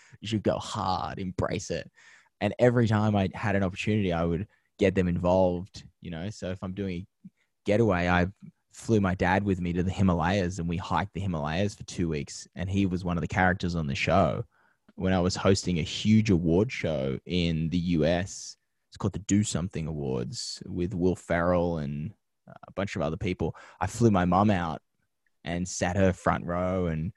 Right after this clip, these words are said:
she sat next to all these people and, you know, was kind of a part of it. And then I worked on David Jones as the menswear ambassador for five years.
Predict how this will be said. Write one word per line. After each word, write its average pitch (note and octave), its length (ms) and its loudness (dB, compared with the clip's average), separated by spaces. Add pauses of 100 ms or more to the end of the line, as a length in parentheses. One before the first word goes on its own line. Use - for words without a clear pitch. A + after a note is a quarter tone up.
(120)
she - 160 -8
sat - 220 -2
next - 160 -6
to F2 80 0
all F#2 80 4
these F2 180 2
people F2 640 0
and, D#2 260 -8 (360)
you F#2+ 80 -2
know, F#2 100 0
was G#2 140 -4
kind F2+ 220 -2
of E2+ 60 -2
a E2+ 60 -4
part E2 280 0
of F#2 60 2
it. A2+ 180 0
And F2+ 160 -2
then F2+ 260 0 (600)
I G2 80 2
worked G2+ 280 8
on F#2 140 2
David F2 300 0
Jones F#2+ 380 0
as F2 120 -6
the F#2 80 -4
menswear F#2 400 0
ambassador E2 540 -2
for D#2 280 -6
five F2 380 -2
years. E2 540 -4